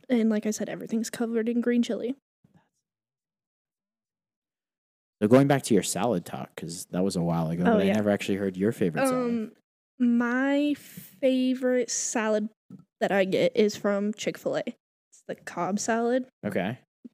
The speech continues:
Speaker 1: With,
Speaker 2: I can,
Speaker 1: and
Speaker 2: I can relate.
Speaker 1: I take off the tomatoes because I'm not a tomato fan. But other than that, I mean,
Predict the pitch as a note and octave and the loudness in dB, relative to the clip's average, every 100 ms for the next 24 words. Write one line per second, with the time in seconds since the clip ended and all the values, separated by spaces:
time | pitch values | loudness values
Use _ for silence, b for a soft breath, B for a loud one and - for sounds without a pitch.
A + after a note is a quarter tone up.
0 | _ F#3+ - - D#3 G#3+ C4 D3 - D3 | _ -12 -10 0 2 4 4 2 -2 -4
1 | A#3 A3 A#3+ - F3 - _ A#3+ A#3 - | -2 0 0 -2 -6 -8 _ -4 -2 0
2 | B3 A3+ G#3+ - G#3 G3+ G3 - _ _ | 0 0 -4 0 0 2 -2 -6 _ _
3 | - A3 F#3 F3+ - - A#3 B3 A#3 G3 | -2 -2 0 -4 -6 -10 -10 -6 -4 -4
4 | F#3+ - G#3+ D#3+ D3+ - F3 F3 F3 - | -6 -6 -4 -4 -6 -8 -10 -8 -4 -2
5 | F#4+ F#4 D4 D4 D#4+ C4 C#4 C4+ C4+ | -2 2 2 2 2 2 4 6 6